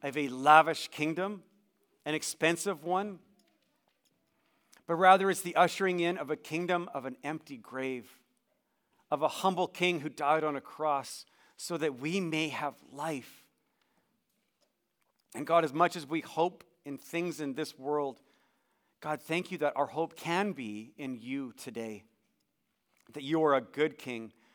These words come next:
who loves us, who died on a cross and rose from the dead because of extravagant love for us, your people.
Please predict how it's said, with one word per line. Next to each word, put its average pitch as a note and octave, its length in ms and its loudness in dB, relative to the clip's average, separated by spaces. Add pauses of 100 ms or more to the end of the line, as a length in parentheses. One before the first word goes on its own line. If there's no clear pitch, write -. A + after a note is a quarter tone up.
(300)
who D#3+ 100 -4
loves D3 360 2
us, A#2+ 260 -8
who C3+ 120 -14
died D#3+ 320 0
on D3 140 0
a C3 40 -8
cross D3 640 -4
and B2+ 220 -12
rose D3+ 340 -4
from D3+ 140 -10
the C#3+ 80 -8
dead A#2 320 -10 (920)
because C#3 240 -10
of C3+ 80 -8
extravagant C#3 720 -8
love A2+ 260 -8 (380)
for - 220 -12
us, - 400 -12 (460)
your A#2+ 140 -8
people. A#2 460 -14